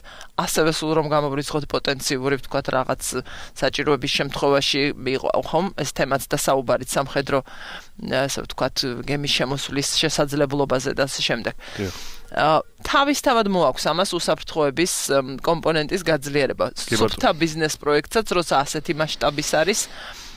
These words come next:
Speaker 1: და მით უმეტეს გვაქვს, ა, ობიექტური მოცემულობა, ა, ოკუპაციის, ა, სიახლოვის სახით.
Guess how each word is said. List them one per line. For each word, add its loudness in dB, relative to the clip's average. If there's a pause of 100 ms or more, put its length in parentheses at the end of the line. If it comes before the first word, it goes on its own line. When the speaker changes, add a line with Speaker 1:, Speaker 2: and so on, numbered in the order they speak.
(100)
Speaker 1:
და 4
მით -4
უმეტეს 0
გვაქვს, 2
ა, 4 (260)
ობიექტური -2
მოცემულობა, 0 (260)
ა, 0 (120)
ოკუპაციის, 0 (100)
ა, 2 (300)
სიახლოვის 0
სახით. 0